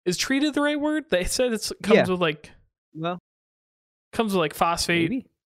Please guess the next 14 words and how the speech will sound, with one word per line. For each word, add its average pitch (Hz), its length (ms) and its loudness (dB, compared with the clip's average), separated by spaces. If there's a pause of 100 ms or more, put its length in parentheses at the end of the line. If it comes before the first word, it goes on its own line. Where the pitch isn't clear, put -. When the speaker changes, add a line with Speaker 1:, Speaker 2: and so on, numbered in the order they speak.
Speaker 1:
sorghum. 170 640 0 (1300)
Speaker 2:
Huh. 165 200 0 (320)
Speaker 1:
Anyway, 156 260 -4 (840)
nice 220 640 0
Scott's 165 600 0
topsoil. 135 580 -2 (1040)
Um, 156 420 0
and 175 120 2
we 170 100 2
put 190 220 0
that 156 180 2
down 147 200 2
on 143 100 -2
top, 139 360 -2